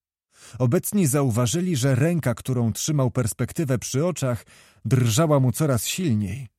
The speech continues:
Na koniec zwrócił się do obecnych i zakrzyknął: „Strzały nie szkodzą wcale kościołowi”.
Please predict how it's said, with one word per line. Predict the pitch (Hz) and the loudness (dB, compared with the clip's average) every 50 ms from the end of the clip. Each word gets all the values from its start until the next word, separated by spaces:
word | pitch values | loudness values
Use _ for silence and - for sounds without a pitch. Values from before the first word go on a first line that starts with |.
| _ _ _ _ - 117 | _ _ _ _ -2 0
Na | 139 147 | 0 2
koniec | - 175 190 180 170 147 - - | 2 2 2 2 2 0 -2 -2
zwrócił | 123 95 104 92 120 170 151 - 147 127 | -2 -2 -2 0 0 0 -2 0 -2 -2
się | - - 120 | 0 0 0
do | 120 123 123 | 0 2 0
obecnych | 117 101 139 147 - - - 117 110 107 101 - - 135 | 2 2 0 -2 -2 -2 -4 -2 -2 -2 -4 -4 -2 0
i | 135 | 0
zakrzyknął: | 110 139 131 - - - 151 - - 127 127 123 104 - - - - - - _ _ _ _ _ - | 2 0 0 0 -2 -2 -2 -2 0 0 0 0 -2 -4 -8 -20 -20 -20 -20 _ _ _ _ _ -8
„Strzały | - - - - - - - 165 170 175 180 175 175 170 | -8 -6 -4 -2 -2 0 4 4 4 6 4 4 4 4
nie | 170 165 135 | 4 2 2
szkodzą | - - - 180 175 139 156 160 151 | 0 0 0 2 2 2 2 2 2
wcale | 110 - - 165 160 156 - | 2 2 2 2 2 2 0
kościołowi”. | - 151 139 - - 160 160 170 175 165 127 127 123 113 104 98 | 0 0 0 0 0 2 2 4 2 2 2 0 -2 -2 -4 -6